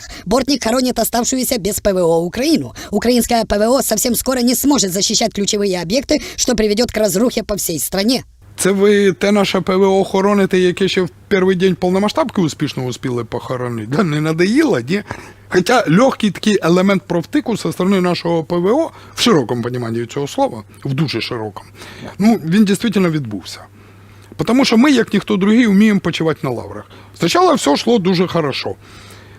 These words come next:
Speaker 2: Ми насоздавали кучу М В Г, цих, ну, мобільних вогневих груп, які, ну, як в основному виглядало, що, значить, з браунінгами,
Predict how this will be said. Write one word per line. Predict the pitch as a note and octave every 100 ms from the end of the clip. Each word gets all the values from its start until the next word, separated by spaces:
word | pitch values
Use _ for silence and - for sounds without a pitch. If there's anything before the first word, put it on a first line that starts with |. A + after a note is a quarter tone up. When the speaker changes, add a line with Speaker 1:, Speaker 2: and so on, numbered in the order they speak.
| - - -
Speaker 2:
Ми | A#3+
насоздавали | C4+ G#3 F#3 G#3 G#3 E3+
кучу | - G3+ D#3+
М | C#3+
В | C#3 D#3
Г, | C4+ B3+ -
цих, | F3 -
ну, | D#3
мобільних | A2+ C3+ D#3+ D#3+ C3
вогневих | C#3+ B2+ C#3+ C3 G2
груп, | A3+ A3 - - - - -
які, | F3+ - G#3+ D#3+
ну, | A3+ C3
як | D3+ -
в |
основному | A#2+ C#3 A#2
виглядало, | A#2 C3 D#3+ A3 E3+ A#2+
що, | - B2 G#2+ G2+
значить, | G#2+ A2+ A#2 - - - - - - - - - - - - - A2+
з | A2+
браунінгами, | G#3+ B3 A#3+ G#3+ G3+ F#3+ F#3+ F3